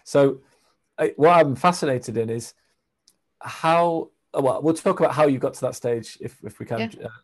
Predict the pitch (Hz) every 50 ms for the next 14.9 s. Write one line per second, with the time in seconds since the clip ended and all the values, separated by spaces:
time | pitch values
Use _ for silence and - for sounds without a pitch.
0 | _ _ _ - 113 110 - - 120 139 156 156 - - 107 98 - 120 117 -
1 | - _ _ _ _ _ _ _ _ _ _ _ _ _ _ _ _ _ _ -
2 | 123 156 208 - 208 208 185 185 165 - 165 160 160 156 - - 139 - - 139
3 | 131 123 120 - - - 117 - - 120 117 - - 104 107 113 113 110 110 110
4 | - - - - _ _ _ _ _ _ - 123 120 117 113 117 117 113 113 113
5 | 117 120 120 113 - _ _ _ _ _ _ - - 123 123 - - 110 107 107
6 | 110 110 101 - 147 - 123 123 151 156 - - 160 151 131 - 131 131 127 -
7 | - - - - 113 107 107 107 110 110 110 107 101 _ _ _ _ - 123 127
8 | 131 120 110 - - - - - - 113 113 110 120 120 - 127 131 147 147 135
9 | 120 120 - - - 127 117 107 110 - 117 107 107 113 113 110 107 - - 110
10 | 113 117 104 110 107 123 127 139 143 139 135 - - 131 127 117 120 117 113 -
11 | 117 110 110 - - 156 131 120 123 131 120 - _ _ _ _ - 131 135 135
12 | 131 127 113 - - 117 113 - 101 - 107 104 107 117 147 165 - - - 226
13 | - 156 143 135 - 120 123 143 135 123 131 123 117 - - 135 131 127 123 120
14 | 117 117 - - 127 117 - - - 123 - - - - _ - -